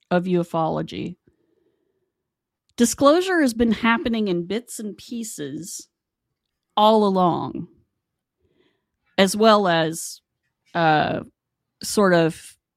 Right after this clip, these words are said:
a changing mythos has been developing all along. So when I say disclosure, I mean things like, I don't remember how long ago it was, but the Vatican came out and said, Hey, so, uh,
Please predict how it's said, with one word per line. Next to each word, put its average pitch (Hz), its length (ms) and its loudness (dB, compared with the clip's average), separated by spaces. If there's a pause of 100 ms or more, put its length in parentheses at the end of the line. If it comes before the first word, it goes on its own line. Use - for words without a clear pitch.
(480)
a 165 80 2
changing 185 580 2
mythos 156 560 -2
has 147 140 -8
been 147 400 -6 (480)
developing 156 720 -4 (240)
all - 220 -8
along. 104 500 -12 (600)
So 208 580 -2
when 220 180 -2
I 214 60 0
say 262 220 -2
disclosure, 226 720 0
I 196 100 0
mean 214 220 0
things 202 480 -10
like, - 720 -8 (1300)
I 214 80 6
don't 214 160 0
remember 196 260 2
how 202 160 2
long 190 200 6
ago 180 300 6
it - 80 0
was, 165 480 4
but 170 200 0
the 170 80 -8
Vatican 175 560 2
came 170 260 0
out 160 200 -2
and 175 80 0
said, 165 300 2
Hey, 330 520 0
so, 233 640 4
uh, 214 720 4